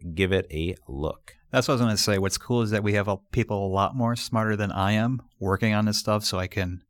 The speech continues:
Speaker 2: take all the credit when I write apps.
Speaker 1: There you go.
Speaker 2: <laughs> So one thing that I do know a little bit more about is Xamarin Forms Visual,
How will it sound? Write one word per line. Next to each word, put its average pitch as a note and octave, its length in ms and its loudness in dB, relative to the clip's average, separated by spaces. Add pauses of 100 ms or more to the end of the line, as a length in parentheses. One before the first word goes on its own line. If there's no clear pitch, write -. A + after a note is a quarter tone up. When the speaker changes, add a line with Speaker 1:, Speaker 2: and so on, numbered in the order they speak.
(340)
Speaker 2:
take G2+ 220 2
all G2+ 80 2
the F#2 100 0
credit F#2 320 -4
when F#2+ 80 -6
I F#2 80 -6
write F#2 200 -6
apps. F#2 460 -8
Speaker 1:
There F2 140 -2
you F#2 60 -2
go. - 180 -6 (580)
Speaker 2:
<laughs> E3 100 2 (680)
So E3+ 240 -4
one D#3 240 -4
thing F3+ 220 -4
that D3 100 0
I B2 120 0
do B2 300 -2
know C3+ 180 0
a C3 60 0
little C3 180 0
bit B2+ 140 0
more C3 200 0
about B2 340 0
is G#2+ 760 0
Xamarin A2 320 0
Forms G2 300 -2
Visual, A2+ 460 -2